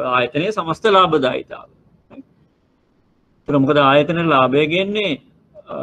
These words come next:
තවත් ක්‍රියාකාරකම් තියෙන්න පුළුවන්. ඒ සියලු දේවල්ම, අ,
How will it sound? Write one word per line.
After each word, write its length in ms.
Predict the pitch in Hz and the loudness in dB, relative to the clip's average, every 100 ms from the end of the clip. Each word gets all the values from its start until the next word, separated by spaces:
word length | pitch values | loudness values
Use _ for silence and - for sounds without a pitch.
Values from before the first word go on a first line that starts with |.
| 65 64 - - - _ | -10 -12 -14 -20 -20 _
තවත් 280 | - 135 147 - | 0 0 0 -4
ක්‍රියාකාරකම් 680 | - 156 165 165 190 190 214 | -6 -2 0 2 2 2 -2
තියෙන්න 320 | 214 226 226 214 | 0 -2 -2 -6
පුළුවන්. 260 | 135 117 _ _ | -8 -12 _ _
ඒ 200 | - 139 | -6 -6
සියලු 280 | 156 147 151 | -2 -2 0
දේවල්ම, 380 | 165 180 185 190 254 - _ _ _ _ _ _ _ | 0 2 2 2 0 -2 _ _ _ _ _ _ _
අ, 60 | - | -12